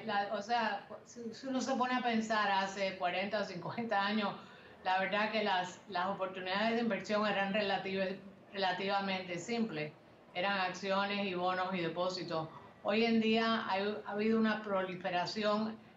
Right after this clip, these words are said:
enorme de cualquier cantidad de oportunidades de inversión. Entonces, muchas son complejas. Y la diferencia de,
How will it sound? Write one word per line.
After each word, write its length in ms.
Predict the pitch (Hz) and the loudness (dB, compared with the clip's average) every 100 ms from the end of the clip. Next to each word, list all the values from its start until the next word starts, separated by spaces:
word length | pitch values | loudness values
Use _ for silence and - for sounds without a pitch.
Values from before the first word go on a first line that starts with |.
| - | -6
enorme 800 | 196 196 214 233 208 175 165 165 - - - - 190 | 0 2 4 4 2 0 -2 -4 -10 -20 -20 -10 -4
de 160 | 185 | 0
cualquier 420 | 190 190 202 208 | 2 0 0 0
cantidad 460 | 208 233 226 208 196 | 2 2 2 2 2
de 80 | 202 | 2
oportunidades 1160 | 196 185 185 180 175 175 180 180 185 180 - - - - - | -2 -6 -6 -2 2 2 4 2 0 -4 -10 -16 -20 -12 -2
de 100 | 180 | 0
inversión. 680 | 175 160 - 233 196 156 156 | 2 0 0 2 2 2 -2
Entonces, 720 | 170 170 208 202 214 196 190 - - - - - | -4 -2 0 0 2 2 0 -8 -18 -20 -20 -2
muchas 420 | 202 262 269 262 | 2 4 4 2
son 180 | 247 220 | 2 2
complejas. 720 | 202 185 180 170 160 160 156 - - - - 202 | 0 -2 0 0 0 -2 -4 -8 -16 -20 -12 -2
Y 80 | |
la 160 | 208 196 | 0 2
diferencia 1120 | 202 190 202 202 240 262 - 208 170 160 165 - - - - - - - | 2 0 0 0 2 0 0 0 2 2 -2 -8 -18 -20 -20 -20 -16 -2
de, 600 | 196 196 190 190 180 | 2 4 4 2 0